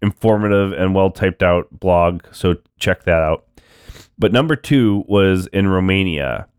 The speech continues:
Halloween party at Bran Castle. Technically, Halloween isn't even on the calendar in the country of Romania.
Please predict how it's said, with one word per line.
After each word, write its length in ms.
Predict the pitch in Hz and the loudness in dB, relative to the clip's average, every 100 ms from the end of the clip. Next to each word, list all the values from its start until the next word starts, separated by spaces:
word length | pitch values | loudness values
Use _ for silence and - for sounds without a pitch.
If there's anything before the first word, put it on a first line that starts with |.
| - | -12
Halloween 480 | - 135 147 143 127 | -2 0 0 0 -2
party 520 | - 113 107 107 - | -2 0 0 -2 -2
at 260 | 90 - - | -2 -4 -6
Bran 480 | 87 95 90 87 85 | -4 0 0 -2 -6
Castle. 600 | - 82 - 53 50 _ _ _ _ _ _ _ _ _ _ _ _ _ _ _ _ - | -6 -6 -6 -10 -14 _ _ _ _ _ _ _ _ _ _ _ _ _ _ _ _ -4
Technically, 560 | 135 147 170 - 139 120 | -2 -2 -4 -2 0 2
Halloween 440 | 117 113 113 117 | 2 2 2 0
isn't 300 | 98 107 110 | 0 0 -2
even 320 | 95 98 98 98 | -2 -2 -2 -4
on 200 | 85 95 | -4 -6
the 80 | |
calendar 480 | - 87 80 85 85 | -6 -4 -2 -2 -4
in 320 | 67 87 85 - _ | -4 -6 -8 -10 _
the 80 | 87 | -14
country 360 | - 85 - 80 | -8 -8 -4 -4
of 160 | 85 | -4
Romania. 560 | 87 90 107 123 78 62 | -4 -4 -2 -4 -6 -12